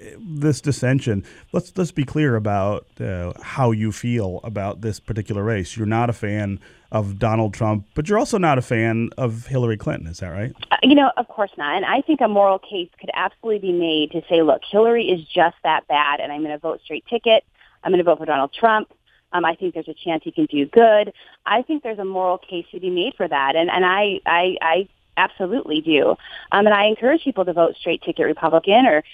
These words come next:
Speaker 2: you know, at least show up to the polls for sure. My bigger concern as we look forward is the legacy of, you know, I'm a Christian, I'm a conservative. I've been involved, you know, as a Christian and conservative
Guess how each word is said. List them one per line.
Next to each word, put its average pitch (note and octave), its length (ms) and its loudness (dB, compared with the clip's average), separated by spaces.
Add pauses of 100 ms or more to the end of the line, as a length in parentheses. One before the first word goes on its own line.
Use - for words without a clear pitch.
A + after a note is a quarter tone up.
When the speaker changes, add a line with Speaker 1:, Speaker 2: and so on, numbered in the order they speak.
(140)
Speaker 2:
you F#3 120 6
know, F3+ 240 8
at F3 140 0
least G#3 200 -6 (240)
show A#3+ 220 4
up A3 160 2
to G#3 60 -16
the F#3 80 -12
polls G#3+ 520 0
for F3+ 120 -6 (120)
sure. A#3+ 400 0 (460)
My A3 340 2
bigger D4 240 2
concern G3+ 680 0
as F#3 180 4
we G3+ 100 0
look F#3 180 2 (120)
forward G3 560 4
is F3+ 240 0
the F3 160 4
legacy F#3 760 2
of, E3 260 4 (420)
you G#3+ 100 2
know, G#3 60 8
I'm G#3+ 200 0
a - 20 0
Christian, A#3 640 -2
I'm F#3 140 0
a F#3 40 2
conservative. F#3 760 4
I've E3+ 140 0
been F3+ 100 2
involved, F3+ 500 4 (180)
you F3+ 120 -8
know, E3+ 100 -2
as F#3 160 0
a G3+ 60 -6
Christian F#3+ 320 -6
and F3 100 -4
conservative F3 640 0